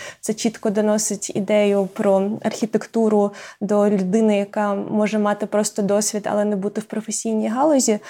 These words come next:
то мені здається, що в нас, власне, е, абсолютно немає людей, які можуть про це комунікувати, е, з якимось ширшим загалом. Ем, і якщо навіть, м,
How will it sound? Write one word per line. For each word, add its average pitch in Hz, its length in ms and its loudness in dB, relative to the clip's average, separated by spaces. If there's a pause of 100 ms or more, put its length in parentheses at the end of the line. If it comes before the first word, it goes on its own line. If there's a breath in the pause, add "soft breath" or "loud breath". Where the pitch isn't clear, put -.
(300 loud breath)
то 214 380 0 (760)
мені 240 160 6
здається, 220 380 4
що 196 540 2
в 202 140 -4
нас, 214 320 0
власне, 208 640 0
е, 208 440 -2
абсолютно 226 520 0
немає 214 460 0
людей, 208 340 0
які 233 320 -2 (320 loud breath)
можуть 220 340 -2
про 214 140 -4
це 220 160 -2
комунікувати, 208 1040 -2 (240)
е, 202 340 -6
з 196 120 -8
якимось 214 580 -2
ширшим 208 480 -2
загалом. 190 520 -2 (540 loud breath)
Ем, 190 480 -4
і 208 180 -2
якщо 208 400 0
навіть, 208 500 -2
м, 208 440 -4